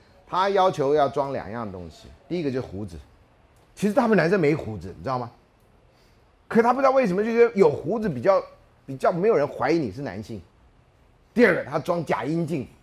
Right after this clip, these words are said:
就他一定觉得裤-，裤子那边要多一点东西，他会觉得比较像男的。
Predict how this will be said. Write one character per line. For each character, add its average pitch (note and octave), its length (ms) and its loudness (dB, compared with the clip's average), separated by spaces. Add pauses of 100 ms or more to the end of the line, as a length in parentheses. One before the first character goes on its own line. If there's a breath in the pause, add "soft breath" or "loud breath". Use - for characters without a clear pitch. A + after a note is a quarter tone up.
(1120)
就 A3 100 -4
他 D4 100 6
一 D4 60 0
定 C#4 180 2
觉 G#3 120 4
得 C4 60 2
裤-， C4+ 280 0
裤 C#4+ 220 0
子 A3+ 80 4
那 A#3+ 40 4
边 C4 220 0
要 A#3 100 0
多 C#4+ 220 0
一 - 20 2
点 F#3 160 4
东 F#3 220 0
西， G#3 240 -6 (140)
他 A3 120 -4
会 A3+ 120 8
觉 D3+ 140 0
得 F#3 80 -2
比 C3 180 -6
较 E3 120 -2
像 E3 240 -4
男 E2+ 220 -10
的。 - 80 -16